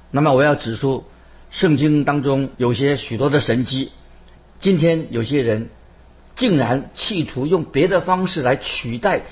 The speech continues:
圣经原来的意思。比方说，当我们看见主耶稣行在海面上的时候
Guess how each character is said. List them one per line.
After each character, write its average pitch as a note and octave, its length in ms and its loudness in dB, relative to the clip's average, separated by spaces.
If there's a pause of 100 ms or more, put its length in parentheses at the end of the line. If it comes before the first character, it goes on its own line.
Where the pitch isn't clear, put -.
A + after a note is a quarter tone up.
(220)
圣 F3 320 0
经 F3+ 320 0
原 C#3+ 180 2
来 C#3+ 140 2
的 C3+ 80 -2
意 A#2+ 160 -4
思。 - 320 -8 (200)
比 A#2+ 80 -4
方 C#3+ 160 2
说， C#3+ 320 2 (600)
当 D#3 360 2
我 A#2 120 2
们 C3 160 2
看 C#3+ 200 0
见 B2+ 320 0
主 A#2+ 120 -2
耶 B2+ 160 2
稣 C#3+ 360 -4
行 C3 280 -6
在 C#3 100 0
海 G#2+ 220 -2
面 C3 180 2
上 B2+ 180 0
的 A#2 120 -2
时 G2+ 100 -6
候 A2+ 220 -2